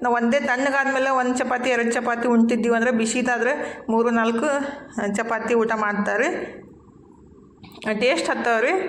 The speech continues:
ಅದಕ್ಕಂತೇಳಿ ಹಂಗೆ ಅಂತಿರ್ಬೋದು ಅಂತ ನಾ ಅಂದ್ಕೊಂಡಿದ್ದೀನಿ. ಯಾರೆಲ್ಲ ಈ, ಈ ಗಾದೆ ಕೇಳಿರಿ ಅಂತೇಳಿ ಕಾಮೆಂಟ್ ಬಾಕ್ಸ್ ಒಳಗೆ ಹೇಳ್ರಿ. ಈಗ ಚಪಾತಿನೂ ರೆಡಿ ಆಕತ್ತಾವ ನೋಡ್ರಿ. ನನ್ನ ಮಗ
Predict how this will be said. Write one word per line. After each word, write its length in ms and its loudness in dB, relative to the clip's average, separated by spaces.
ಅದಕ್ಕಂತೇಳಿ 920 0
ಹಂಗೆ 120 -2
ಅಂತಿರ್ಬೋದು 540 0
ಅಂತ 120 -2
ನಾ 160 2
ಅಂದ್ಕೊಂಡಿದ್ದೀನಿ. 960 0
ಯಾರೆಲ್ಲ 280 2
ಈ, 280 2
ಈ 20 2
ಗಾದೆ 320 0
ಕೇಳಿರಿ 360 2
ಅಂತೇಳಿ 340 2
ಕಾಮೆಂಟ್ 320 0
ಬಾಕ್ಸ್ 260 -2
ಒಳಗೆ 280 0
ಹೇಳ್ರಿ. 240 2
ಈಗ 120 -2
ಚಪಾತಿನೂ 460 0
ರೆಡಿ 200 2
ಆಕತ್ತಾವ 440 0
ನೋಡ್ರಿ. 260 0
ನನ್ನ 140 2
ಮಗ 160 0